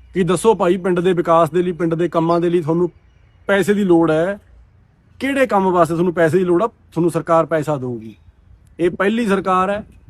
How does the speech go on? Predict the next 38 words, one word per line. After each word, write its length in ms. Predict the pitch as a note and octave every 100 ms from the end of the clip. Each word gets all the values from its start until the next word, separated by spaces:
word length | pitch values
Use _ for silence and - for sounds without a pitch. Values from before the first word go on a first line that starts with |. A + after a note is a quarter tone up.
| - - - -
ਜਿਹੜੀ 300 | E3 G3+ A3+
ਪੰਚਾਇਤਾਂ 580 | G3+ - F3+ G3 F3+ G#3
ਨੂੰ 120 | A3
ਬੁਲਾ 260 | F3+ E3+ F3
ਕੇ 200 | A3 A3+
ਇਹ 80 | G#3+
ਗੱਲ 160 | G#3
ਕਹਿ 260 | E3+ G3 A#3
ਰਹੀ 220 | A#3 F#3+
ਹੈ 220 | F3 G3
ਕਿ 160 | G3+ A#3
"ਪੰਜਾਬ 560 | - G3 F3 F3+ G#3+
ਸਰਕਾਰ 400 | G3 G3+ F#3+ F3+
ਨੂੰ 140 | F3+ F3+
ਪੈਸੇ 260 | F#3 E3+
ਦੀ 80 | F#3
ਲੋੜ 260 | F3+ F3 E3
ਹੈ 120 | E3
ਜੀ, 280 | E3+ A3 A#3 - - - -
ਜੋ 140 | G#3+
ਤੁਹਾਡੇ 340 | F#3 G3 G3
ਖਾਤੇ 280 | G3 F3+ G3+
'ਚ 80 | G3
ਪਿਆ, 220 | F#3+ G3
ਸਾਨੂੰ 260 | F#3+ G3+ G#3
ਦੇ 120 | A3
ਕੇ 140 | A3
ਜਾਓ।" 340 | G#3 E3+ C3 - - - - - - - - _ - - - _ _ _ _ - _
ਪਹਿਲੀ 280 | G#3 A#3 B3
ਵਾਰ 220 | F#3+ E3+
ਹੋਇਆ 220 | C#3 D3
ਇਤਿਹਾਸ 400 | D3+ D#3 C3+ D3+
ਦੇ 100 | C#3+
ਵਿੱਚ, 160 | D#3+ D#3
ਸੱਤਰ 380 | - E3 - F3+
ਸਾਲਾਂ 260 | D#3+ E3
ਦੀਆਂ 160 | E3+ E3
ਗੱਲਾਂ, 260 | D#3+ D#3+